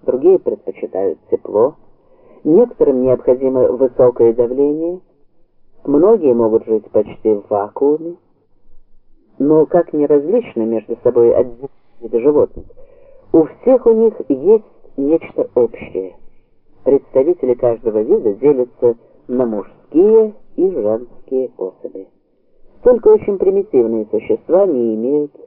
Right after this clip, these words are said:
пола. Зачем же понадобилось природе разделить все живое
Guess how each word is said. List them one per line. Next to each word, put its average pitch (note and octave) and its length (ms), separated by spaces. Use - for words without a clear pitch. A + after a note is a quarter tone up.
пола. G2+ 380
Зачем A#3 420
же A#3 80
понадобилось F3+ 600
природе F3+ 560
разделить D#3+ 680
все E3 180
живое G3+ 640